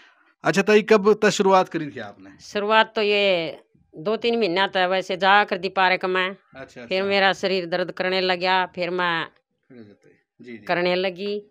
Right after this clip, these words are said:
Speaker 2: करती करती मैं अपना वो टीवी में
Speaker 1: अच्छा।
Speaker 2: देखती रही, फोन में देखती रही।
Speaker 1: ये शौक क्यों कर पड़े आपने? किस तरह से
Speaker 2: अंकित
Speaker 1: आप
Speaker 2: नाम
Speaker 1: ये
Speaker 2: का
Speaker 1: सेवेंटी फ़ाइव डे आर्ट चैलेंज कैसे हुआ था इस, इस उम्र में?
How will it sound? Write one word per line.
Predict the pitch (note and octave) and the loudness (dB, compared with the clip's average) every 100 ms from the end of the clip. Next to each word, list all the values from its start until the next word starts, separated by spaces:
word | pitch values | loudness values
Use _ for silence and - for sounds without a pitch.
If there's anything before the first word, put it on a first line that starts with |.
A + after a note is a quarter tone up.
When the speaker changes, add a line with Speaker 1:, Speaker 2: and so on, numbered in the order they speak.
| _ _ _ _ _ _ _ _ F3+ | _ _ _ _ _ _ _ _ -6
Speaker 2:
करती | B3 A3 C4 | -6 -4 -6
करती | - G#3 G#3+ A3 | -4 -6 -6 -6
मैं | G#3+ F#3 D#3+ - _ _ _ _ _ _ _ _ _ | -4 -4 -6 -14 _ _ _ _ _ _ _ _ _
अपना | F3 F3 F#3 E3+ D#3 - _ _ _ _ - | -6 -2 0 0 0 -4 _ _ _ _ -8
वो | F3 F#3+ | -4 -4
टीवी | D#3 G#3 G#3 | -2 -2 0
में | A3+ | 0
Speaker 1:
अच्छा। | A3+ | 0
Speaker 2:
देखती | A3+ A3+ - A3+ | 0 -2 -4 -2
रही, | A#3+ A3+ | -2 -2
फोन | A3+ G#3 G#3 | -2 0 0
में | G#3+ | 0
देखती | G3+ G#3+ - G#3+ G#3+ | 0 -2 -2 -2 -2
रही। | A3+ G#3+ G#3 - D#3 | -2 -4 -6 -10 -8
Speaker 1:
ये | G3+ | -4
शौक | G3 C4+ C4+ | 6 8 8
क्यों | C4 | 2
कर | - A3 | 6 4
पड़े | E3 C#3 | 6 4
आपने? | B2+ B2 B2 A#2+ | 4 2 -2 -6
किस | F#3+ F#3 | -6 -4
तरह | F#3+ F3+ | -2 0
से | |
Speaker 2:
अंकित | - F3+ | 2 4
Speaker 1:
आप | F3 | 4
Speaker 2:
नाम | F3+ | 4
Speaker 1:
ये | F3 | 0
Speaker 2:
का | F3 | 0
Speaker 1:
सेवेंटी | E3 D#3+ D#3 | -2 -4 -6
फ़ाइव | D#3+ D3+ D#3 | -4 -2 -2
डे | D3+ C#3+ | -2 -2
आर्ट | B2 | -2
चैलेंज | B2 C#3 C3+ | -4 -6 -6
कैसे | C#3 D3+ D3 | -10 -12 -10
हुआ | A2 | -12
था | G#2 | -12
इस, | G#2 G2+ _ | -18 -18 _
इस | C3+ C3+ | -14 -12
उम्र | B2 G#2+ | -12 -12
में? | G2+ | -16